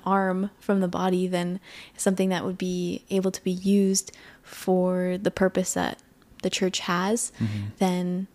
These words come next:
Speaker 1: anything possible would be, would be done to get that out of the way, so then the arm can be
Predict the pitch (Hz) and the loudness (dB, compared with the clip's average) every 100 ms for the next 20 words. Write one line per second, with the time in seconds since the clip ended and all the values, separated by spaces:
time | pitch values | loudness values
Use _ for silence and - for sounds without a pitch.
0 | _ _ - 202 196 - 190 185 185 - | _ _ 2 4 4 2 0 0 -4 -8
1 | _ - 214 208 - 190 185 180 196 185 | _ -4 0 2 2 0 0 -2 -2 0
2 | 190 190 185 190 196 - 196 185 - 190 | 0 0 -2 -2 -4 0 0 0 -2 -2
3 | 185 185 185 185 185 185 185 - 175 175 | 0 0 0 -2 -2 -2 -2 -2 -2 -2
4 | 180 185 - - 190 180 196 - 190 190 | 0 0 0 -2 -2 -4 -6 2 2 2
5 | 196 185 180 185 | -2 -2 -4 -6